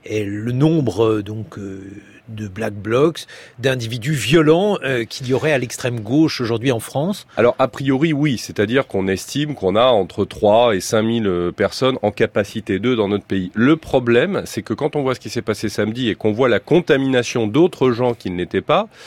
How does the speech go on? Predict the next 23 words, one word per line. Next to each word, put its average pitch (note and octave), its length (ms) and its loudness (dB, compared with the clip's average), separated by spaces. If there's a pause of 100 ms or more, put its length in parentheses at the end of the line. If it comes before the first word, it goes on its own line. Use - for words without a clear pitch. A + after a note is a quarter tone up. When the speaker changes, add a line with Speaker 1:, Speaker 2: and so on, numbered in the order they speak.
(140)
Speaker 2:
on G2+ 100 0
sait B2 180 0
pas, G3 300 2 (340)
euh, G2+ 160 2
finalement, A#2 440 0
quelle A2+ 160 0
est G#2+ 60 2
la G#2+ 100 2
capacité A2 600 -2
à A2+ 40 2
avoir A2 220 0
du G#2+ 80 -4
renfort. C3+ 480 2
Peut-être - 260 -6
ça G#2 80 -2
peut - 120 -2
rapporter G2+ 420 0
que-, F#2+ 260 -6
quelques G#2+ 240 -2
milliers B2+ 380 2
de - 40 -8
personnes A#2+ 320 -2
supplémentaires. A2 500 -6